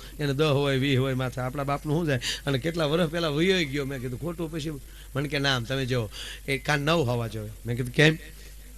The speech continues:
મને કે, "એક મુખ્ય મસ્તક તો ખરું જ, તો બે બાજુ ચાર ચાર, તો કેટલું સંતુલન રહે?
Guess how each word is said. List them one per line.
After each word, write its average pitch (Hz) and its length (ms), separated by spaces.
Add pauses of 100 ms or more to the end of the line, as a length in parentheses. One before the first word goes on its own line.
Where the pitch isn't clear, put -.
(160)
મને 127 140
કે, 147 260
"એક 160 180
મુખ્ય 160 320
મસ્તક 160 380
તો 160 100
ખરું 143 280
જ, - 140 (680)
તો 151 80
બે 175 200
બાજુ 190 260
ચાર 208 260
ચાર, 147 240 (1200)
તો 165 80
કેટલું 180 300
સંતુલન 147 580
રહે? 123 220